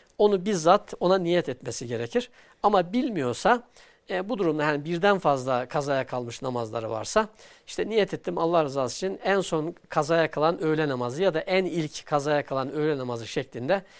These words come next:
niyet edebilir. Tabii, e, burada yine, e, önemli bir, e, konu ve diğer mezheplerle de Hanefi mezhebinin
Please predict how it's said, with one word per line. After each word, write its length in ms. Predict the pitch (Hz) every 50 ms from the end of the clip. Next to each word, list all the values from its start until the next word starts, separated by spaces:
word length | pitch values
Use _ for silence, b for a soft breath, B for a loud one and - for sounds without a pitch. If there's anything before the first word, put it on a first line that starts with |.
| B B B B
niyet 460 | - 170 147 147 190 190 - - -
edebilir. 560 | 180 139 139 127 113 110 113 165 214 - - _ B B B B B B B B B
Tabii, 360 | - 247 233 240 220 226 - - -
e, 260 | 196 190 185 190 190
burada 440 | 214 226 208 190 180 180 175 180 - -
yine, 200 | 185 185 190 170
e, 340 | 160 165 - 151 147 143 -
önemli 440 | 160 160 165 156 156 170 170 165 139
bir, 220 | 135 120 120 -
e, 240 | - 170 135 123 120
konu 360 | - - 165 131 123 143 170 - b b b b b b b -
ve 300 | 165 151 147 147 139 139
diğer 260 | 165 180 156 147 143 156 - -
mezheplerle 760 | 135 127 143 147 - 151 147 - - 175 160 156 135 131 131
de 60 | 123
Hanefi 400 | 110 117 131 139 131 - 160 156
mezhebinin 560 | 151 135 117 - 131 123 135 143 175 180 175